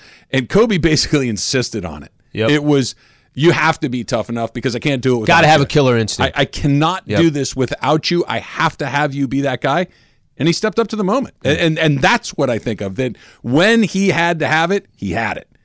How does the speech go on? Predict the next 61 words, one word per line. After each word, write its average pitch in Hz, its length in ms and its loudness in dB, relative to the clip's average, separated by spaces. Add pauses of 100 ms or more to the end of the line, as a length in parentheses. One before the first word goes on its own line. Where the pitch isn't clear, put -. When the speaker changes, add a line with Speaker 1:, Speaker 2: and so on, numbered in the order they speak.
(180)
Speaker 1:
Not 131 180 2
everybody 233 320 -2
does. 180 440 -2
That, 131 260 0
that 139 160 0
moment, 165 340 0
like, 127 180 -2 (360)
"Are 151 100 6
you 202 100 6
gonna 185 140 2
be 190 160 0
here 190 140 2
for 170 200 0
me 175 120 0
when 160 160 -2
I 151 60 -4
need 151 200 -2
you 151 60 0
to 139 100 -4
do 147 160 0
this? 160 320 0 (300)
Yes 147 320 0
or 151 40 2
no?" 156 380 0
And 107 140 -4
his 143 180 -2
answer 135 480 -4
every 127 220 -2
single 131 240 -6
time 131 240 -4
when 117 80 -4
it 110 80 -6
came 127 160 -4
to 120 80 -2
that 123 180 -6
was, 107 260 -6
"Yeah, 120 300 0
I'm 104 140 -2
here 147 160 2
for 87 200 -6
you." 82 100 -10
And 101 120 -2
Speaker 2:
Yeah. 131 100 4
Speaker 1:
that, 123 120 -6
that's 147 320 -2
what 131 100 0
I 120 60 0
remember 113 360 -4
most 98 280 -6
about 127 160 -6
Speaker 2:
You - 20 0
Speaker 1:
it. 151 60 0
Speaker 2:
described 143 360 4
it 110 60 0
perfectly, 110 460 0
too. 101 240 -2
What 95 380 0 (1400)
Pau 147 400 4
was 123 480 2
to - 80 -6
Kobe, 110 640 0